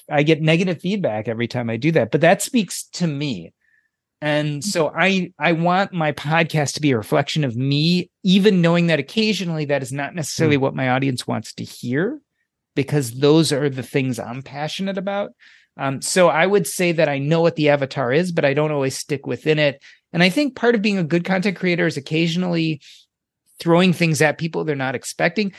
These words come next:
Speaker 1: Now, the way you deal with that is you, if you're aware of your avatar and you're aware you're going outside of that with your content creation,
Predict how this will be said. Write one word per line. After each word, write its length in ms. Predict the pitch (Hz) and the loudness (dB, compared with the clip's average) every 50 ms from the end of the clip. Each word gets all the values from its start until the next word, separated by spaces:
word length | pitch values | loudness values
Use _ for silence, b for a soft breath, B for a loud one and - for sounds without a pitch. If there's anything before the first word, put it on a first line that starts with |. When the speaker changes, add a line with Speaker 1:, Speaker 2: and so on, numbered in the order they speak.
| B B B B - | B B B B -6
Speaker 1:
Now, 300 | 175 165 160 160 156 - _ _ _ _ - | -2 0 0 0 0 -2 _ _ _ _ -10
the 180 | - 151 180 175 | -2 2 2 2
way 380 | 165 170 202 214 226 233 240 | 4 4 4 4 4 4 4
you 400 | 226 214 202 180 175 180 190 190 | 0 -2 -4 -4 -6 -6 -6 -6
deal 420 | 165 135 135 175 214 269 277 208 160 | -8 -6 -4 -2 0 2 2 2 2
with 160 | 131 117 - | 0 -4 -6
that 360 | - 110 98 95 98 110 - _ _ - | -8 -8 -8 -8 -8 -10 -12 _ _ -4
is 420 | 151 151 156 156 143 123 113 110 _ _ _ _ _ - | -2 0 0 0 -2 -4 -8 -14 _ _ _ _ _ -16
you, 360 | 156 156 170 180 185 170 135 _ _ _ _ _ - | -10 -6 -4 -4 -4 -4 -6 _ _ _ _ _ -4
if 140 | 170 156 - | -4 -2 0
you're 140 | 180 175 175 | 2 2 4
aware 320 | 160 151 175 214 269 269 | 4 4 4 4 4 4
of 100 | 254 196 | 4 2
your 120 | 180 160 | 2 2
avatar 480 | 147 147 143 135 143 143 147 147 147 139 | 2 2 0 0 -4 -8 -8 -8 -6 -4
and 140 | 143 147 147 | -4 -4 -4
you're 120 | 151 151 143 | -4 -4 -2
aware 180 | 147 175 190 | 0 2 2
you're 160 | 190 180 170 | 2 2 0
going 260 | 151 170 160 151 143 143 | 2 2 2 2 2 0
outside 640 | 135 131 - - - - - - 135 127 147 185 196 | -4 -4 -4 -6 -6 -6 -4 -4 -2 0 0 2 2
of 120 | 202 180 | 2 2
that 200 | 185 190 196 190 | 2 0 0 -2
with 120 | 170 160 156 | -2 -2 -2
your 80 | 151 | -2
content 420 | 147 - 160 160 165 - 185 185 170 | -2 -2 -4 -4 -4 -4 -6 -8 -8
creation, 600 | - - 185 185 185 185 175 - 202 196 196 180 | -6 -4 -2 -2 -2 -2 -2 -2 -2 -2 -2 -4